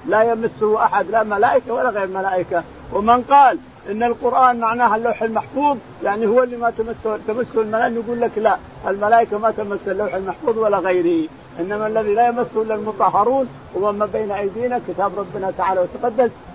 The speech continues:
قال: 'لا يمسه إلا المطهرون.'" وفي ح-، في صحيح موطأ مالك عن محمد بن أبي بكر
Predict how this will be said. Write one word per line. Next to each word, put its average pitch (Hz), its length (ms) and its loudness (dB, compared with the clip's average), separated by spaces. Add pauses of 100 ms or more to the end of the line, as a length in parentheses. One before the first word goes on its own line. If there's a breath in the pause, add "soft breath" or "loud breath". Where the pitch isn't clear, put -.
قال: 190 140 4
'لا 214 140 6
يمسه 233 440 0
إلا 226 140 -2
المطهرون.'" 214 760 0 (320)
وفي 196 240 -2
ح-، 214 100 4 (140)
في 208 200 -2
صحيح 185 280 -8
موطأ 196 400 -4
مالك 247 380 4 (380)
عن 202 140 -4
محمد 226 380 -2
بن 214 220 -8
أبي 208 260 -2
بكر 214 180 -2